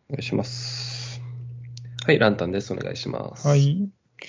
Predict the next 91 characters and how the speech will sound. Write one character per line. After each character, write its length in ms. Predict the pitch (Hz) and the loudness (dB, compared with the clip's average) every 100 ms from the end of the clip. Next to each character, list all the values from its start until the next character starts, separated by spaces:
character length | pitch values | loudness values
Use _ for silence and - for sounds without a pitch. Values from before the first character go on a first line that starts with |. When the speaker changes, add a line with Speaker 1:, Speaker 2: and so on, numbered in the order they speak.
| - - - _ _ | -20 -20 -20 _ _
Speaker 2:
は 80 | 147 | 2
い。 80 | 160 | 8
で、 100 | 196 | 8
今 180 | 196 302 | 8 8
回 100 | 175 | 10
は 40 | |
で 80 | 131 | 10
す 80 | 143 | 8
ね、 80 | 127 | 4
ち 60 | |
ょ 20 | |
っ 40 | 208 | 6
と 60 | |
い 60 | 185 | 6
つ 140 | 196 | 6
も 100 | 247 | 6
と 80 | 143 | 8
少 220 | 135 - | 6 4
し 100 | 156 | 2
構 220 | - 180 160 | 4 2 4
成 180 | 170 | 4
を 60 | 165 | 4
変 180 | 156 156 | 6 8
え 40 | |
ま 120 | 156 | 8
し 140 | 151 - | 6 6
て、 260 | 143 147 - | 8 8 6
え 120 | 139 | 4
ー、 40 | 127 | 8
前 160 | 208 247 | 10 10
半 140 | 269 | 10
は 80 | 277 | 8
で 100 | 170 | 6
す 140 | 143 | 6
ね、 120 | 127 | 6
僕 260 | 127 190 - | 6 6 8
が、 180 | 131 139 | 6 8
え 60 | 123 | 6
ー、 40 | |
最 180 | 170 170 | 6 6
近 160 | 170 | 6
見 100 | 170 | 4
た 300 | 170 123 120 - _ _ _ | 4 0 0 -6 _ _ _
映 200 | 135 123 | 4 6
画、 180 | 123 120 | 6 6
銀 220 | 131 180 | 8 10
河 100 | 208 | 10
鉄 240 | 208 214 | 8 6
道 80 | 175 | 6
の 100 | 127 | 6
父、 420 | 123 - - 147 - _ | 4 0 2 2 -2 _
え 200 | 139 127 | 2 4
ー、 40 | 135 | 8
の 240 | 170 185 - _ - | 6 6 -2 _ 4
感 220 | 147 143 | 6 8
想 80 | 151 | 6
を 40 | |
ち 60 | 151 | 4
ょ 40 | |
っ 0 | |
と 80 | 139 | 2
話 220 | 120 120 | 0 2
し 40 | 127 | 4
ま 140 | 123 | 4
し 120 | - | 2
て、 260 | - 143 - - - - _ 160 | 8 8 8 -4 -20 -20 _ 2
後 180 | 233 233 | 8 12
半 200 | 240 240 | 12 12
は 80 | 226 | 10
で 80 | |
す 120 | - 135 | 8 6
ね、 240 | 135 135 | 8 8
僕 180 | 160 151 | 6 6
と 140 | 143 | 8
ラ 180 | 131 135 | 10 8
ン 140 | 135 127 | 6 4
タ 180 | - | 0
ン 140 | 123 113 | 0 0
さ 160 | - | -2
ん 100 | 120 | 2
が 180 | 131 160 | 6 6
最 160 | 147 139 | 8 6
近 140 | 143 | 8
見 60 | 139 | 10
ま 120 | 143 | 10
し 100 | 139 | 8
た 200 | - 123 - | 4 2 4
映 260 | 123 123 | 2 6
画、 100 | 135 139 | 6 8
エ 160 | |
ア 40 | 160 | 10